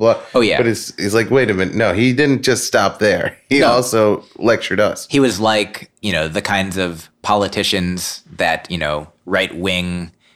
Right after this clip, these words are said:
Speaker 2: family values, you know, people that are, you know, anti-gay, and then are found to be, uh, you know, I mean, not that they're,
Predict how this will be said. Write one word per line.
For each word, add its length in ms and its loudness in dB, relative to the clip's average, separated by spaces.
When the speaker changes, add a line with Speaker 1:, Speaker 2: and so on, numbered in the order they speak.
Speaker 2:
family 680 -2
values, 920 0
you 100 -2
know, 80 0
people 340 -2
that 160 0
are, 240 -2
you 80 -2
know, 160 -4
anti-gay, 1120 0
and 220 -2
then 240 0
are 140 2
found 520 -2
to 100 -4
be, 580 -2
uh, 600 -2
you 100 -4
know, 180 -4
I 60 0
mean, 200 -4
not 180 0
that 160 -2
they're, 380 0